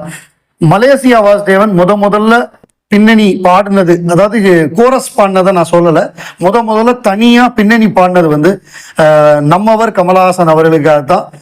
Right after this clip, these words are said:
ஆட்டுக்குட்டி முட்டையிட்டு அந்த பாட்டு தான், அந்த படம் தான். அஹ், பதினாறு வயது நிலையில தான் அவர் பாடினது.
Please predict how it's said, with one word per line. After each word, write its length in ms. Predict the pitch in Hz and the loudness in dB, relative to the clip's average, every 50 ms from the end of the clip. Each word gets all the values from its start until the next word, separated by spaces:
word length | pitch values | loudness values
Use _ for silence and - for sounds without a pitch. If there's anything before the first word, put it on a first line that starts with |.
| _ _ _ _ - | _ _ _ _ -2
ஆட்டுக்குட்டி 560 | 180 226 226 - 285 - - 226 160 - 233 | -2 -2 0 -2 -4 -2 -2 -4 -2 0 0
முட்டையிட்டு 720 | 214 196 190 175 - 208 202 196 190 180 156 - 185 165 160 | 0 0 -2 -2 0 0 0 0 0 -2 -2 -2 -2 -2 -2
அந்த 260 | - 147 160 170 131 | -2 -2 0 0 0
பாட்டு 280 | - 175 180 180 185 165 | 0 0 -2 0 0 -2
தான், 160 | 175 180 - - - - - - - _ | -2 -2 -4 -10 -20 -20 -20 -20 -20 _
அந்த 260 | _ 190 165 175 185 | _ -2 0 0 0
படம் 260 | 175 185 185 196 202 202 | -2 0 -2 -2 0 0
தான். 160 | 214 208 - - | -2 -2 -2 0
அஹ், 240 | 175 165 165 165 156 | 0 2 2 2 0
பதினாறு 400 | 170 175 180 214 233 233 233 220 | 0 -2 0 2 2 2 2 2
வயது 180 | 208 202 196 | 0 0 0
நிலையில 280 | 190 190 185 180 180 175 | 2 2 2 2 2 2
தான் 120 | 175 226 | 2 2
அவர் 180 | 233 208 185 147 | 2 0 0 0
பாடினது. 440 | - 170 170 175 175 170 151 156 | -2 -2 0 0 0 -2 -2 -2